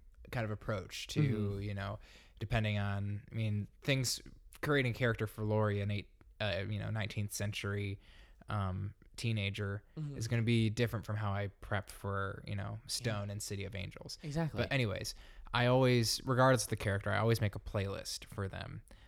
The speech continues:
Speaker 1: Um, 'cause I find
Speaker 2: Interesting.
Speaker 1: that music is such a personal,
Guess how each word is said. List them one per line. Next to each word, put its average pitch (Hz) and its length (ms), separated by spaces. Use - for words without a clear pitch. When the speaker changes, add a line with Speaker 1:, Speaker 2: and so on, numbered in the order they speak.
Speaker 1:
Um, 98 400
'cause 131 140
I 113 60
find 110 180
Speaker 2:
Interesting. 104 140
Speaker 1:
that 101 320
music 110 320
is 107 120
such 110 160
a 110 60
personal, 117 880